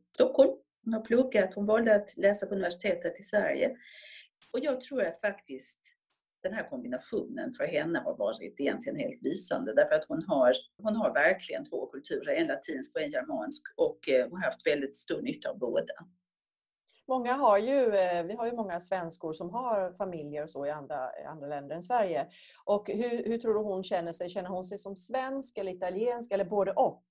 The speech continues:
Speaker 2: Och har det, är det något problem, liksom, identiteten?
Speaker 1: Hon, eh,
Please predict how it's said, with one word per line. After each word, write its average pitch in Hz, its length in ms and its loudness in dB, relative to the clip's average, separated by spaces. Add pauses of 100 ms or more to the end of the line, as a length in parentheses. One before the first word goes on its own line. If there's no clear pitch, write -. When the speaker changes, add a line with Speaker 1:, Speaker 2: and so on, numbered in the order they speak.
(200)
Speaker 2:
Och 196 120 2
har 214 120 6
det, 233 380 2
är 220 40 2
det 247 140 2
något 233 320 -8
problem, 208 400 -4
liksom, 143 200 -14
identiteten? 165 920 -8 (1200)
Speaker 1:
Hon, 262 400 12
eh, 208 260 10